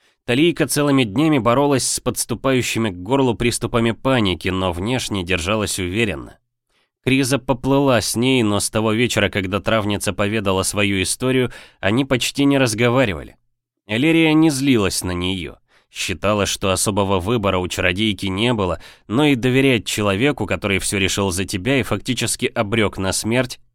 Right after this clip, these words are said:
тяжело. Кразалия впервые за дни пути тихо подошла и стала рядом,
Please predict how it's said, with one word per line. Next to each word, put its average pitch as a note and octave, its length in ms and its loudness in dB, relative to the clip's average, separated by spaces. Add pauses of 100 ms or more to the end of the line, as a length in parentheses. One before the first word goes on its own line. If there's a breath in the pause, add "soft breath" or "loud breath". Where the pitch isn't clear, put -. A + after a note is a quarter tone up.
(100)
тяжело. G#2 520 -2 (880)
Кразалия C#3 540 2
впервые D3 500 2
за B2 160 0
дни B2 240 2
пути C3+ 320 0
тихо C#3 300 -2
подошла B2+ 460 0
и B2+ 180 -2
стала D3 420 2
рядом, G#2+ 400 2